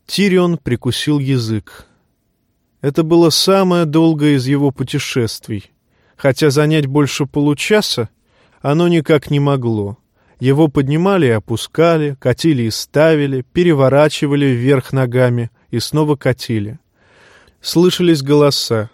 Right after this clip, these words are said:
Однажды где-то заржала лошадь. Короткие ноги затекли и так разболелись, что даже похмельную голову заглушали.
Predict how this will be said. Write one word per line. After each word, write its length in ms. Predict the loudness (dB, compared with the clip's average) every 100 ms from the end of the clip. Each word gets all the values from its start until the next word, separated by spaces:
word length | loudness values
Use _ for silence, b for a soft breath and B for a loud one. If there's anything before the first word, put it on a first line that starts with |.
| _
Однажды 480 | -2 2 0 0 -2
где-то 320 | 0 0 0
заржала 480 | 0 0 0 0 0
лошадь. 640 | -2 -4 -6 -14 -16 -20 _ _ _ _ _ _ _ _ _ _ _
Короткие 600 | 0 4 4 2 0 -2
ноги 320 | 0 0 0 -2
затекли 640 | -2 -4 -6 -2 -2 -2
и 140 | -4 -2
так 280 | 0 0
разболелись, 800 | 0 -4 -2 0 0 0 -2 -6 -16
что 280 | -16 -2 0
даже 300 | 2 2 0
похмельную 720 | 0 -2 0 0 2 2 0
голову 420 | 0 0 0 -2
заглушали. 840 | -4 -6 -4 -4 -4 -4 -4 -6